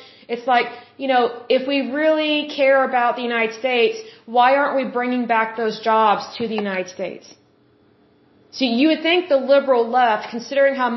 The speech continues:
much they claim to care about people and jobs, you would think that they would cancel nafta. They would bring back as many jobs as possible, and that, you know, they would, I don't wanna say incentivize. I don't like using that word because I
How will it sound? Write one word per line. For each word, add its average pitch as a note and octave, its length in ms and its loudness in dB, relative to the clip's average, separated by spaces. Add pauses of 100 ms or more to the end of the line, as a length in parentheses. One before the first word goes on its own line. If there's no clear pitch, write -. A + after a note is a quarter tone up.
much A#3+ 160 -2
they A#3 140 -2 (100)
claim B3 240 -2
to A#3 40 -4 (100)
care A#3 200 0
about A3 220 2
people A3+ 340 2 (460)
and A3+ 180 -4
jobs, A3+ 440 2 (360)
you B3+ 140 -4
would C4 160 -2
think D4 220 0
that C4+ 140 -2
they B3+ 160 2
would A3 120 0
cancel C#4 420 -2
nafta. A#3 520 -4 (840)
They A3+ 120 -2
would A3 100 0
bring C4+ 260 2
back B3+ 280 2
as G3 80 -8
many C4 180 -4 (100)
jobs B3+ 280 2
as - 60 -12
possible, A3+ 580 -4 (880)
and B3 200 0
that, A#3+ 240 2 (320)
you B3 140 -4
know, A#3 120 4 (360)
they B3 100 0 (100)
would, B3 340 4 (680)
I A#3+ 40 -18
don't E4 140 -8
wanna C#4 160 -4
say B3+ 60 2 (100)
incentivize. G#3 800 -2
I - 80 -8
don't A#3+ 220 -2
like A3+ 140 -2
using G#3+ 280 -6
that - 100 -2 (100)
word G3 300 0
because G3+ 240 -10 (100)
I - 20 -2